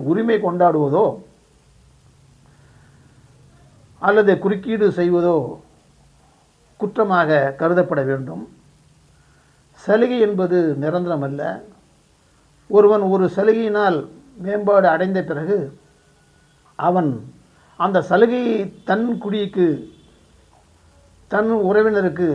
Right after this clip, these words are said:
தன் பிள்ளைகளுக்கு, வாரிசுகளுக்கு கடத்துவது என்பது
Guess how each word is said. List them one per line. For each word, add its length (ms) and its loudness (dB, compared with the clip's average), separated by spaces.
தன் 180 0
பிள்ளைகளுக்கு, 480 0
வாரிசுகளுக்கு 600 0
கடத்துவது 520 -4
என்பது 300 -2